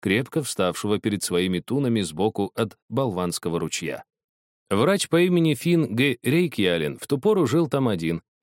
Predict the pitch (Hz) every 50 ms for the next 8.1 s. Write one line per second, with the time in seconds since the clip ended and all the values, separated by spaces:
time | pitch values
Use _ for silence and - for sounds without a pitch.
0 | _ _ _ - 101 110 143 196 208 196 175 143 131 127 156 151 127 107 98 95
1 | 90 87 82 78 76 69 - - _ _ _ _ _ _ - 92 92 - - 113
2 | 113 - - 110 104 98 - 120 131 120 - - 95 87 87 95 92 95 90 87
3 | 87 98 127 160 156 - - 127 - - 127 117 - - 131 123 123 117 113 107
4 | 101 110 113 107 104 98 90 101 98 98 95 87 - - _ _ _ - 82 90
5 | 98 98 101 104 101 101 92 92 87 90 - - 95 87 90 90 87 85 - -
6 | 87 92 92 87 87 - - 82 - - - - 85 110 139 151 139 - - 120
7 | 110 98 98 90 92 120 135 120 95 92 90 - - - - 73 - - - -
8 | -